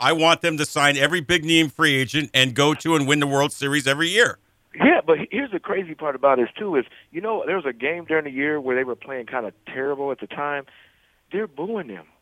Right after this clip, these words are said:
Speaker 2: I was
Speaker 1: Yeah.
Speaker 2: like, "Wait a minute. They, they're winning." So
Speaker 1: <laughs>
Speaker 2: they, they'll, they'll, they'll get mad at you quick. Like, when I played, I mean, they, when, when you're, when you're, when you talk about Eddie George, Eddie George is probably the best running back, one of the best running backs to ever come out of the Ohio State University.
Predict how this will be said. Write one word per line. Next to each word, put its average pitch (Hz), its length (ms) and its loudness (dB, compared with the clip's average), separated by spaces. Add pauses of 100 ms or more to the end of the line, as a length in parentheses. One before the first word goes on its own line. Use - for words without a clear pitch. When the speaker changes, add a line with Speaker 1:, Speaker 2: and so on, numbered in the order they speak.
(200)
Speaker 2:
I - 60 -2
was 196 100 4
Speaker 1:
Yeah. 82 60 4
Speaker 2:
like, 202 100 -4
"Wait 370 180 -4
a 320 60 -6
minute. 101 340 -8 (240)
They, 170 220 -6
they're 185 140 -4
winning." 269 420 -12 (280)
So 180 280 4 (220)
Speaker 1:
<laughs> - 220 -2
Speaker 2:
they, 147 80 0 (100)
they'll, 202 260 4
they'll, 214 280 0
they'll 185 220 4
get 220 160 -2
mad 180 140 -4
at - 120 -10
you 160 60 -12
quick. 175 200 -6
Like, 127 220 0
when 135 140 -2
I 214 100 -2
played, 107 460 -2
I 123 80 -6
mean, 120 200 -6
they, 151 180 4 (600)
when, 135 260 2
when 139 200 -4
you're, 202 220 -2
when 147 200 -4
you're, 170 180 0
when 143 260 -8
you 208 80 -10
talk 196 200 -8
about 127 280 0
Eddie 117 180 -2
George, 95 260 -10
Eddie 185 180 -6
George 147 180 -2
is 117 100 -20
probably 113 220 -8
the 98 40 -16
best 123 220 0
running 120 200 -8
back, 113 280 -4
one 139 140 2
of 135 80 0
the 123 60 -4
best 117 240 -2
running 113 160 -8
backs 104 160 -4
to 90 100 -10
ever 127 200 -2
come 120 180 -4
out 110 120 -4
of 98 80 -12
the 107 140 -4
Ohio 101 200 -4
State - 120 -14
University. 92 500 -10